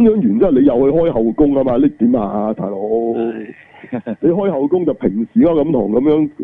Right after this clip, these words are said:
Speaker 1: 好信服啲。
Speaker 2: 係。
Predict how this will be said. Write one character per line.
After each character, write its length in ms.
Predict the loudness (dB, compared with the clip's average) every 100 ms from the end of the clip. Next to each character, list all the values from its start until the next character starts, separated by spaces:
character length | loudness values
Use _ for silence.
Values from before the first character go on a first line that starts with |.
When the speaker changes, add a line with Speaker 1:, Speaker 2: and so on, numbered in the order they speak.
| -14 -2
Speaker 1:
好 120 | 0
信 240 | 2 0
服 80 | 0 0
啲。 600 | 2 4 2 2 2 0 -6 _ _ _ _ _ -20
Speaker 2:
係。 720 | -20 -16 -14 -10 -8 -6